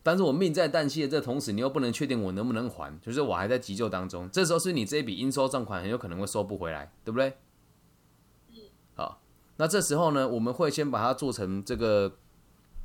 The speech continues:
Speaker 1: 备抵坏账。为什么？因为如果到时候我收回来了，好，那就代表我钱会收得回来嘛。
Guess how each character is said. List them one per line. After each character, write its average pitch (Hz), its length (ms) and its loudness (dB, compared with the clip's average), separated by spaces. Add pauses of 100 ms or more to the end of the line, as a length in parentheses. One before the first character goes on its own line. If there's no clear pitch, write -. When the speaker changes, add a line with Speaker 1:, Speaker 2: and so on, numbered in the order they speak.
(340)
Speaker 1:
备 135 240 2
抵 78 420 -10
坏 120 180 2
账。 95 300 -2 (120)
为 131 120 -2
什 110 80 -6
么？ - 160 -14 (320)
因 180 140 2
为 170 260 2 (460)
如 170 160 6
果 185 120 4
到 170 200 4
时 143 100 2
候 165 60 6
我 110 140 2
收 135 260 0
回 113 180 0
来 95 140 2
了， 82 200 -8 (480)
好， - 280 -4 (120)
那 127 100 -2
就 139 120 2
代 143 160 2
表 104 160 0
我 90 140 -4
钱 - 160 -6
会 117 100 -2
收 117 180 -2
得 104 120 -2
回 92 160 -4
来 87 120 -4
嘛。 60 180 -14